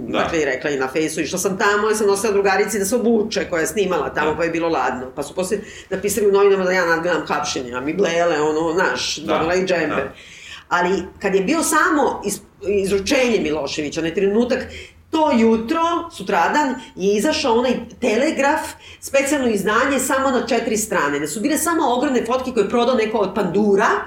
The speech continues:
Speaker 2: kako on sa onim sakom, kad se okrene, "Ajde, ajde, brate, Srbi, ajde, braćo Srbi", e, ulazi u helikopter i odlazi. I, e, Čedomir je pričao, e, juče na televiziji kako je onaj pilot helikoptera, a to se zna isto iz dokumenata,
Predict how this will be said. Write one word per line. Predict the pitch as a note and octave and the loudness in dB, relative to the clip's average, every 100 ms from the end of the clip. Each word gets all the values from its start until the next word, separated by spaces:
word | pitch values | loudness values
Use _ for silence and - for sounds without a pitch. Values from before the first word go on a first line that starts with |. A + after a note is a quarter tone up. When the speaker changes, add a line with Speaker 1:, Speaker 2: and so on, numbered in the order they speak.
| - - - - | -12 -18 -18 -8
Speaker 2:
kako | A3+ A3 C4+ | -4 0 2
on | C#4+ | 2
sa | - C4 | 2 0
onim | C4+ - | 0 -2
sakom, | - A3+ C4+ C#4+ C4+ F3 - | -2 -2 2 4 4 2 -2
kad | G3 F#3+ | -4 0
se | |
okrene, | G3+ A3+ G3 E3+ - - - - | 0 2 0 0 -6 -16 -18 -6
"Ajde, | - A#3 G#3 G3 G3+ - | 0 2 2 2 0 0
ajde, | A#3 A#3 F#3+ | 0 2 2
brate, | F#3 E3+ - F3 | 2 0 0 -2
Srbi, | - F3 D3+ - | 0 -2 -4 -4
ajde, | G3 G3 | -2 0
braćo | E3 D#3+ D#3 | 0 -2 -2
Srbi", | C3+ D3+ B2+ | -6 -6 -6
e, | C3 - - - - G3+ F#3+ - | -10 -12 -20 -20 -6 -2 -2 2
ulazi | A3+ C4 A3+ A#3 | 4 4 4 2
u | - | 2
helikopter | G3+ F#3+ G#3 G3+ A#3 | 0 0 0 0 2
i | G3+ | 2
odlazi. | F#3 D3 D3+ C#3+ C#3+ - - - - - - | 2 0 -2 -4 -6 -14 -20 -20 -20 -16 -4
I, | G#3 F#3+ F#3 - | 0 0 0 -2
e, | G3 F3+ E3+ E3 D#3+ - - - - - - | -2 0 0 -2 -2 -4 -10 -20 -20 -20 -12
Čedomir | - C4 C#4 B3+ | -4 -2 0 0
je | G3+ | 0
pričao, | A3+ A#3 A3+ | 0 0 0
e, | F3+ G3 | 0 0
juče | F#3+ G3+ A#3 | 0 0 0
na | |
televiziji | G3+ F3+ F3 G#3 F#3+ G#3+ | -2 -2 -2 -2 -2 -2
kako | F#3 G3 | -2 0
je | F3 E3+ | 0 0
onaj | F3+ F3 F3 F3 | -2 -2 -2 -2
pilot | A3+ A3+ - - | 2 2 2 -2
helikoptera, | F3 D#3 E3 D#3 A#3 A3 F#3 | -6 -4 -4 -4 -2 0 0
a | G#3+ G#3+ | 0 -2
to | G#3+ | -2
se | G#3+ | 0
zna | A3+ A3 | 0 0
isto | D3+ - | 0 -4
iz | D3+ | -6
dokumenata, | D#3+ E3 F3+ G#3 A3 | -4 -4 -2 0 0